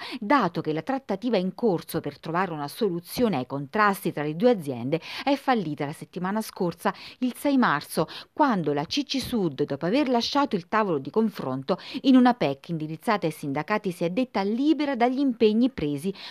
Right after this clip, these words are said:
con le istituzioni e le organizzazioni sindacali, facendo saltare l'accordo che sembrava quasi raggiunto.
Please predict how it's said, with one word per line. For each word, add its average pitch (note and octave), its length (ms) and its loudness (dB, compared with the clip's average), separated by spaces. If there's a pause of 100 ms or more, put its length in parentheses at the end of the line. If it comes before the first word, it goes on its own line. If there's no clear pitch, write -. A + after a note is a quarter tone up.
con C#4+ 200 2
le C#4 100 2
istituzioni G#3+ 840 -2
e - 20 0
le E3+ 80 0
organizzazioni G3 680 -2
sindacali, F3 760 0 (280)
facendo D3 480 0
saltare C3+ 300 -6 (160)
l'accordo F3 520 0
che A#3+ 140 -2
sembrava C#3 580 -2
quasi G#3 300 -2
raggiunto. E3 760 -2